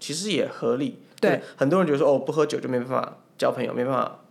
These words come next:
Speaker 1: 畅所欲言，
Speaker 2: 嗯。
Speaker 1: 没办法交流。”
Speaker 2: 嗯。
Speaker 1: 但其实重点还是回归到说，因为你本身不行啊，
Speaker 2: <laughs>
Speaker 1: 或是你本身
Speaker 2: 不是说不行吧，就是
Speaker 1: 缺乏了这个。
Speaker 2: 对，他，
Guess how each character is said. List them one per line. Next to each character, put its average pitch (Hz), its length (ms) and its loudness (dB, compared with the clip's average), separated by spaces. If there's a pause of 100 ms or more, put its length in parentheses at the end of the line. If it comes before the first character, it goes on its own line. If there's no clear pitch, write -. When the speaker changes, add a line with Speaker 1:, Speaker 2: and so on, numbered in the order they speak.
Speaker 1:
畅 202 160 0
所 127 160 -4
欲 123 140 -4
言， - 140 -6
Speaker 2:
嗯。 - 40 -14
Speaker 1:
没 143 60 -10
办 139 140 -6
法 220 120 -2
交 131 200 0
流。” 127 140 -4
Speaker 2:
嗯。 - 200 -14 (340)
Speaker 1:
但 208 140 2
其 156 100 -4
实 160 220 -4 (1120)
重 185 180 4
点 117 140 -2
还 120 160 -4
是 143 60 -4
回 135 140 0
归 135 120 0
到 135 100 2
说， 127 360 -4 (760)
因 214 160 4
为 202 80 4
你 120 120 0
本 117 180 0
身 135 160 -6
不 - 80 -8
行 - 300 -6
啊， - 160 -16 (380)
Speaker 2:
<laughs> - 420 -8
Speaker 1:
或 165 100 2
是 160 80 -4
你 156 140 0
本 190 120 2
身 - 20 4
Speaker 2:
不 226 60 4
是 226 60 4
说 247 80 4
不 233 140 -2
行 156 320 -6
吧， 180 120 -4
就 202 140 -4
是 202 100 0
Speaker 1:
缺 190 140 4
乏 123 220 0
了 120 80 4
这 135 100 -4
个。 - 140 -8
Speaker 2:
对， 175 340 -2
他， - 80 -16